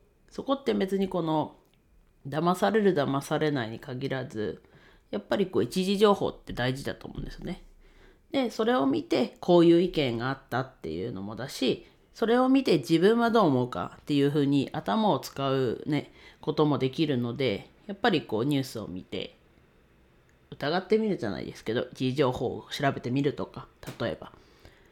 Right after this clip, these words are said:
とか、まあ、情報に限らず日々こう、ね、生活していく中で目にしたもので、なんかこう気になるものがあれば、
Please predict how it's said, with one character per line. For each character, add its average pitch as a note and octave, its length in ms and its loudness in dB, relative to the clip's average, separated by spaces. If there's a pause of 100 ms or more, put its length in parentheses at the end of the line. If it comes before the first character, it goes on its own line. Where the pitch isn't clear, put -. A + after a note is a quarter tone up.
(120)
と - 100 -10
か、 - 480 2
ま C4 100 2
あ、 F#3 80 6
情 D#3+ 240 4
報 G3 140 4
に G3+ 140 2
限 G3+ 260 2
ら G#3 160 4
ず F3 140 2
日 F3+ 200 -4
々 C3+ 180 -4
こ G#2 420 -8 (400)
う、 - 40 -10
ね、 - 140 -8
生 D3 160 -4
活 D3 280 -4
し D3 80 -8
て D#3 100 -4
い C#3+ 60 -4
く D#3 100 -2
中 D3 300 -4
で A#2 100 -4
目 C3 160 -2
に B2 160 -4
し - 100 -12
た B2 100 -8
も D3 160 -4
の G3 140 -2
で、 G#3+ 180 -4
な C#3+ 140 -4
ん C#3 40 -8
か - 120 -14
こ A#2+ 160 -12
う A#2+ 40 -16
気 - 140 -8
に C#3 60 0
な C#3+ 120 0
る C#3 80 2
も B2 160 0
の A#2+ 120 0
が A2+ 180 0
あ E3 80 2
れ D3+ 120 2
ば、 F3 320 0